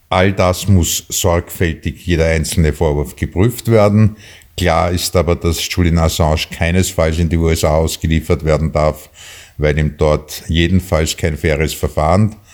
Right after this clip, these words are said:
gesichert ist oder sehr unwahrscheinlich ist oder ausgeschlossen ist, weil sich also bereits führende Politiker höchst negativ geäußert haben. Unter anderem, äh, gab es ja einen leitenden Redakteur von Fox News, der,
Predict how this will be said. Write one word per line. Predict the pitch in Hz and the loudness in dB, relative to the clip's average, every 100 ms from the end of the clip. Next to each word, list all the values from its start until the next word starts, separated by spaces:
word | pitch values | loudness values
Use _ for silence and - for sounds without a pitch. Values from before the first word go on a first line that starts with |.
| - - | -20 -4
gesichert | 95 - 95 90 92 | -2 0 0 2 2
ist | 95 87 - | 2 0 0
oder | 82 80 | 0 0
sehr | 78 - 76 | 0 0 0
unwahrscheinlich | 90 107 101 - 87 87 85 | 2 2 2 2 0 2 2
ist | 85 78 | 0 -2
oder | - 73 | -2 0
ausgeschlossen | 73 104 - 113 95 95 92 98 | 2 2 2 0 2 0 2 2
ist, | 85 82 - - - - - - | 2 0 -4 -12 -20 -20 -20 -8
weil | - 76 76 | -2 0 0
sich | 73 82 | 0 0
also | 80 | 2
bereits | 78 80 73 73 | 2 0 0 -2
führende | - - 92 92 82 | -4 0 2 2 0
Politiker | - 80 82 - - 76 80 78 - - _ _ - | 0 0 0 0 -2 2 0 0 -8 -20 _ _ -2
höchst | 95 - - | 0 0 0
negativ | 92 82 82 90 85 - | 0 2 0 0 -2 -2
geäußert | 90 76 80 - 87 - | -2 0 -2 0 -2 0
haben. | 80 76 80 78 - _ - - | 0 2 0 -2 -6 _ -20 -6
Unter | 87 78 76 76 | 0 2 2 0
anderem, | 73 80 80 80 82 82 78 | 0 0 0 0 2 0 0
äh, | 80 73 76 | 0 0 -2
gab | - 71 | 0 0
es | 78 73 | 0 -2
ja | 78 | -2
einen | 76 78 | 0 0
leitenden | 73 73 78 | 0 0 0
Redakteur | 78 76 78 - 76 | 2 0 -2 0 0
von | 78 80 | 0 -2
Fox | 76 71 - | 0 -4 0
News, | 80 76 78 - | 0 2 0 -2
der, | - 78 76 | -2 0 0